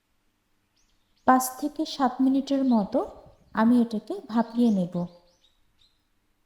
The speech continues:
ফিরে আসব আমি পাঁচ থেকে সাত মিনিট পর, ততক্ষণ আপনারা সঙ্গে থাকুন।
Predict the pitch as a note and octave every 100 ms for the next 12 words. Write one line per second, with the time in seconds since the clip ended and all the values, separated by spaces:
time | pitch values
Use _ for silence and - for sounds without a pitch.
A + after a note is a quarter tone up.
0 | _ _ C4 D4 D4 D4 - G4+ A#4 -
1 | - A3 A#3 A#3+ A#3+ - - A#3+ F4+ -
2 | C4+ A#3+ - A#3 A3+ A3+ - F#3+ F3+ -
3 | - _ _ _ _ _ _ _ _ _
4 | _ B3 B3 C4+ C4+ B3+ - - - A3
5 | A#3+ A3+ A#3 - A3+ G#3+ A3 G3+ F#3 -
6 | F3+